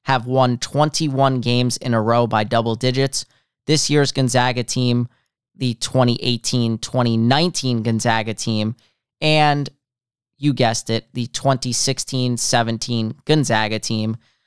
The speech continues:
Uh, the previous two, though, however, failed to extend the streak to twenty-two.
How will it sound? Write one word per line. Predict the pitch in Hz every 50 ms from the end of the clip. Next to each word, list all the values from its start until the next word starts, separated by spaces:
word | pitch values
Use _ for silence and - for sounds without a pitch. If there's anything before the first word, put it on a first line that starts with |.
| _ -
Uh, | - 127 113 117 117
the | 113 131
previous | 123 - 175 190 175 151 135 120 - -
two, | - - 196 214 170
though, | 127 113 104 98
however, | 104 107 101 101 98 95 101 101 101 - _ _ _ _ _ _
failed | _ _ - - - 147 147 151 151 139 120 113 113 - - _ -
to | - 131 123
extend | 117 - - - - 127 123 117 120 113 - -
the | 117 113
streak | - - - 127 120 120 - -
to | - -
twenty-two. | - - - 123 120 110 - 113 110 - - - 160 123 101 95 98